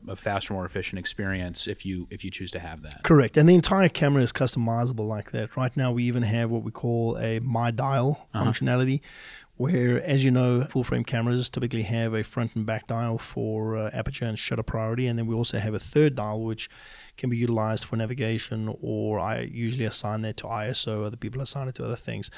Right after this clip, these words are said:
Speaker 2: Um, this only has a thumb dial and a back dial,
Speaker 1: Hmm.
Speaker 2: uh, because the camera is a lot smaller, a lot more compact. There's no dial in the front.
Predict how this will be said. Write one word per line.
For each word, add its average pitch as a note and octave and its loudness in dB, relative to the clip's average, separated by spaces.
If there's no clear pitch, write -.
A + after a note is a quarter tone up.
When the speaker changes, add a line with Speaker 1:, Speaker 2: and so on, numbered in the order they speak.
Speaker 2:
Um, B2 4
this C3+ 4
only C#3 4
has A2+ 4
a A2 0
thumb A#2+ 0
dial G#2+ 0
and G2+ -4
a G2 -4
back G2+ -4
dial, F#2 -6
Speaker 1:
Hmm. A2+ 4
Speaker 2:
uh, A#2 0
because A2+ -2
the A2 -4
camera A2+ 0
is G#2+ -2
a - -2
lot B2 2
smaller, A2+ 0
a - 0
lot G#2+ 0
more G#2 -4
compact. - -4
There's G#2 -4
no A2+ -2
dial B2 -4
in G#2 -4
the G#2+ -4
front. - -8